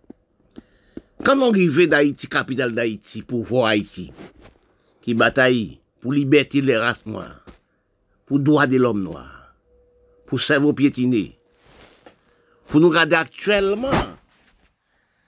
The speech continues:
nos capitales, nous sommes arrivés, capitale démocratie Haïti, qui nous lutter, nous bataille,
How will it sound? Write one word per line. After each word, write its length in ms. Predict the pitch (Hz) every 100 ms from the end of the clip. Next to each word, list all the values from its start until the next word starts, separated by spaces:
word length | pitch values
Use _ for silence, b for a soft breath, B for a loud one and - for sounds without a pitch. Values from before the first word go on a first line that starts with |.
| _ _ _ _ -
nos 140 | 151
capitales, 680 | - 185 180 170 175 160 143
nous 140 | 147
sommes 180 | - 127
arrivés, 300 | 123 123 139
capitale 340 | 127 110 123
démocratie 480 | 117 117 110 123 -
Haïti, 400 | 120 117 165 180 - _ _ _ _ _ _ _ _ _ _
qui 180 | 165 151
nous 160 | 143
lutter, 440 | 143 156 - 254 220
nous 100 | 147
bataille, 640 | 139 143 247 262 175 92